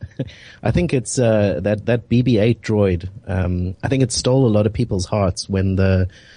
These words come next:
Force Awakens trailers actually first started to come out. And as it is with Star Wars and Disney, they're quick to capitalize on the interest. So they brought out a whole bunch of toys, of which there was actually two versions of that,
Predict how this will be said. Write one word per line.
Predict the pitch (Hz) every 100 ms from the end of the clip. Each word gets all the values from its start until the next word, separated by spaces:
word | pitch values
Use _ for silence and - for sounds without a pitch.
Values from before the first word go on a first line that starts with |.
| - -
Force | - 139 127 110
Awakens | 95 110 117 104
trailers | - 110 110 104 90
actually | 95 - 98
first | - 98 90
started | 95 92 85
to |
come | - 104 95
out. | 87 80 -
And | 85 82 - - - - - - - - - - _
as | 127 123
it | 131
is | 123 127 110
with | 110 95
Star | - 113 117
Wars | 117 110
and | 110
Disney, | 98 113 107 95
they're | 92 95
quick | - 131 -
to | 95
capitalize | - 107 98 101 95 90 90
on | 90
the | 92
interest. | 95 107 - 82 - - - -
So | - 98 92 90
they | 90 92
brought | 87 107
out | 101 95
a |
whole | 117
bunch | 101 98
of | 87 -
toys, | 135 110 90 95
of | 92
which | 95 - -
there | - 104
was | 104
actually | 127 - 127
two | - 196 202
versions | 127 92 87 90 82
of | 90 87
that, | 87 87